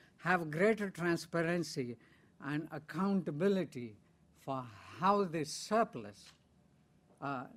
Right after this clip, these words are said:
it's not the surplus, how the industry costs, some of the revenues that are retained, how they're utilized, and what is done with it is, is, is the key. We're calling it the last mile of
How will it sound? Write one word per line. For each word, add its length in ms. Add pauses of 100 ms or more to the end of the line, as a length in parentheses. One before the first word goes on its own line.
(140)
it's 180
not 180
the 100
surplus, 500 (160)
how 160
the 100 (100)
industry 480
costs, 380 (300)
some 240
of 100
the 100
revenues 600
that 200
are 100
retained, 400 (520)
how 180
they're 260
utilized, 680 (300)
and 100
what 220
is 160
done 400 (260)
with 280
it 100 (260)
is, 320
is, 320
is 220
the 120 (140)
key. 320 (400)
We're 120
calling 360
it 140
the 100
last 600
mile 440
of 160